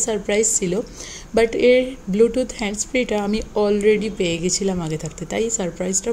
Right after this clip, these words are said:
পুরোপুরি ভেঙে গেছিলো। তো আমি অর্ডার করেছিলাম গ্যালাকটিক সিলভার কালারটা, এর আরেকটা ব্ল্যাক কালার ছিল, but ব্ল্যাক কালারটা আমার পছন্দ ছিল না, আমি এটাই অর্ডার করেছিলাম,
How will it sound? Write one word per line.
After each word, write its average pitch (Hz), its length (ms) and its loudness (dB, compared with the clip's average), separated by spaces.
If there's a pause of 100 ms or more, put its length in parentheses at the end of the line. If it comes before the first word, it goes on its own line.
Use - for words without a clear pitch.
পুরোপুরি 214 380 -2 (100)
ভেঙে 190 400 0
গেছিলো। 180 340 -2 (880)
তো 294 80 4 (260)
আমি 254 200 4 (520)
অর্ডার 214 200 4 (100)
করেছিলাম 220 480 4 (140)
গ্যালাকটিক 202 400 -2 (120)
সিলভার 190 420 2
কালারটা, 185 360 -2 (240)
এর 262 80 6 (100)
আরেকটা 220 280 -6 (120)
ব্ল্যাক 196 220 -2 (120)
কালার 190 240 0 (100)
ছিল, 185 140 0 (180)
but 196 120 0 (120)
ব্ল্যাক 165 200 0 (100)
কালারটা 175 380 -4
আমার 185 200 -4
পছন্দ 208 260 -4 (140)
ছিল 190 120 0 (120)
না, 202 120 -2
আমি 208 120 -2 (160)
এটাই 226 260 2
অর্ডার 180 260 -2
করেছিলাম, 175 340 -2